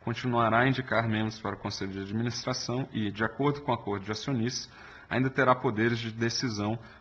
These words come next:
por meio da exigência de quórum qualificado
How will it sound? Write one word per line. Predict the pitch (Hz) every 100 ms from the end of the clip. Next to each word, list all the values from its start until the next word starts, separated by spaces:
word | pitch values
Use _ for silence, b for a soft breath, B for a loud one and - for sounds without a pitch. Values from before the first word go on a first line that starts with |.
| -
por | 123
meio | 113 113 110
da |
exigência | 117 110 117 107 110 - 113
de |
quórum | - 110 117
qualificado | 113 117 - - 104 110 123